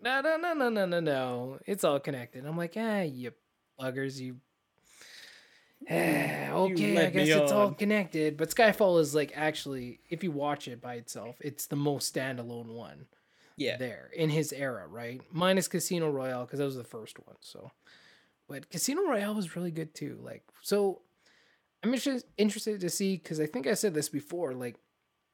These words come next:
Speaker 1: for his films, I've really enjoyed, like, the odd numbers, like the one, the three, and now we're getting up to five. So I'm hoping I enjoy
Speaker 2: continues
Speaker 1: five.
Speaker 2: the
Speaker 1: Whereas
Speaker 2: tradition.
Speaker 1: two, yeah, whereas two and four I haven't been too hot on. I'm like, "Eh,
Speaker 2: Whereas
Speaker 1: they're okay."
Speaker 2: I like,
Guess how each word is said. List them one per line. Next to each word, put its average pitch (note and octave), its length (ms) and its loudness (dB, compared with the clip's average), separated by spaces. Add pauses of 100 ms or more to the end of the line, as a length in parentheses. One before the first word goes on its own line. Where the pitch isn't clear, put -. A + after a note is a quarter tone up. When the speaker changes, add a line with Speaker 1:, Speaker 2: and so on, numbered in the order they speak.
(220)
Speaker 1:
for D3+ 140 -4
his G3 300 2
films, G#3+ 340 -2
I've C#3 300 -2
really D#3 240 6
enjoyed, C#3 320 -2
like, B2 160 -10
the C3 160 -12
odd C#3+ 320 -6
numbers, F3 440 -4
like C3 200 -10
the B2 80 -8
one, D#3 520 0
the C#3+ 100 -6
three, C3 580 -8 (600)
and C#3+ 80 -8
now D3+ 140 -2
we're D3 100 -2
getting C#3+ 200 -2
up C3 120 -12
to C3 80 -18
five. A2+ 480 -10
So A#2+ 220 -10
I'm B2 100 -10
hoping D#3+ 680 -8 (840)
I C#3+ 100 -4
enjoy E3 320 2
Speaker 2:
continues A#2+ 340 -2
Speaker 1:
five. - 0 -
Speaker 2:
the A#2+ 160 -4
Speaker 1:
Whereas F3 220 4
Speaker 2:
tradition. D3+ 260 2
Speaker 1:
two, - 60 -12 (340)
yeah, F3+ 280 6
whereas F#3+ 360 6
two A#3+ 220 6
and G3+ 120 8
four F#3 300 8
I E3+ 60 10
haven't D#3+ 240 4
been C#3 160 -2
too C#3+ 200 -2
hot A#2+ 240 -8
on. G#2+ 140 -16 (120)
I'm C3 140 -16
like, C3 240 -18
"Eh, F#3+ 580 0
Speaker 2:
Whereas C3+ 320 2
Speaker 1:
they're C#3 160 -6
okay." B2+ 360 -6
Speaker 2:
I D#3+ 80 2
like, E3 240 2